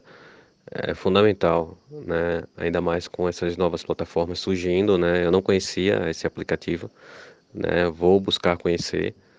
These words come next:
e tentar interagir com isso. E retom-, retomando o assunto, né, é, sobre a economia do cuidado, né, eu tava falando, né, sobre o que você tava falando do esfo-, do grande esforço das pessoas,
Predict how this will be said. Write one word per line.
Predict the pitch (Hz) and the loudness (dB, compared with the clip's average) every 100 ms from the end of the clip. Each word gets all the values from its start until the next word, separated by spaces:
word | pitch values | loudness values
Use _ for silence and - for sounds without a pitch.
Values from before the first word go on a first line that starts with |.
| _ _ _ _ _ | _ _ _ _ _
e | - 87 87 85 82 82 82 82 82 | -6 -4 -2 -4 -4 -6 -6 -6 -6
tentar | - 82 90 | -8 -2 -2
interagir | 87 90 90 90 90 | -2 -2 -2 -6 -6
com | 98 | -2
isso. | 104 87 - - - - _ _ - - _ _ _ _ _ _ _ _ - - - - _ _ _ _ | 0 -2 -6 -12 -16 -20 _ _ -20 -20 _ _ _ _ _ _ _ _ -12 -12 -18 -20 _ _ _ _
E | 101 95 92 95 92 90 | 0 2 2 2 2 2
retom-, | 95 117 113 101 - | 4 4 4 2 -2
retomando | 95 110 104 95 92 | -2 2 4 6 6
o | 87 | 2
assunto, | - 95 117 110 - | 0 0 0 0 -4
né, | 85 92 107 _ _ _ _ _ _ - | -2 -2 -4 _ _ _ _ _ _ -6
é, | 85 85 82 82 85 85 - - - - - - - _ _ _ _ _ - - - - | -2 0 2 0 0 0 -2 -6 -8 -14 -20 -20 -20 _ _ _ _ _ -20 -20 -20 -18
sobre | - - 123 | -10 2 2
a | |
economia | - 127 117 113 | 6 4 6 4
do | 117 | 2
cuidado, | - 120 95 90 85 82 82 | 0 -2 2 2 2 0 0
né, | 85 85 | 0 2
eu | 90 | 0
tava | 90 90 | -2 -4
falando, | - 90 85 82 82 82 | -2 0 2 0 0 -2
né, | 85 | -4
sobre | 87 92 87 | -6 -8 -6
o | |
que | 90 | -4
você | 90 - | -4 -4
tava | 95 92 | -2 0
falando | - 90 90 90 | 0 0 0 0
do | 90 | -2
esfo-, | 92 - - | -2 -4 -6
do | 95 | -2
grande | 92 104 | 2 2
esforço | 98 - 95 90 87 87 | 0 -4 0 2 0 -4
das | 85 | -6
pessoas, | - 87 - 90 85 82 - - | -4 -8 -2 0 2 -2 -8 -14